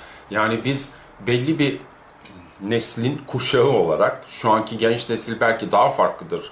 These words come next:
kanımca daha farklıdır, daha rahattır, daha umarsızdır. Biz tam bir köprü görevi gören bir nesil olarak gerçekten enerjiyi ve parayı kullanma konusunda iyi yetiştirildik.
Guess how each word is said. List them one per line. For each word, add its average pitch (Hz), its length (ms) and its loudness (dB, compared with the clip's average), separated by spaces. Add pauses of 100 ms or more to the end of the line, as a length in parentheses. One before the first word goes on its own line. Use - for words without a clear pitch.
(120)
kanımca 110 480 0
daha 92 160 6
farklıdır, 80 540 -6
daha 92 240 4
rahattır, 82 500 2
daha 90 160 4
umarsızdır. 85 800 -2 (440)
Biz 190 320 -2 (420)
tam 170 260 -4
bir 160 100 -8
köprü 143 400 0
görevi 104 320 2
gören 90 340 0
bir 85 80 -8
nesil 92 280 -2
olarak 160 380 2
gerçekten 147 640 0 (1300)
enerjiyi 120 760 0
ve 143 220 0 (460)
parayı 107 500 2 (440)
kullanma 117 440 0
konusunda 123 720 0 (140)
iyi 175 220 -2
yetiştirildik. 76 960 -8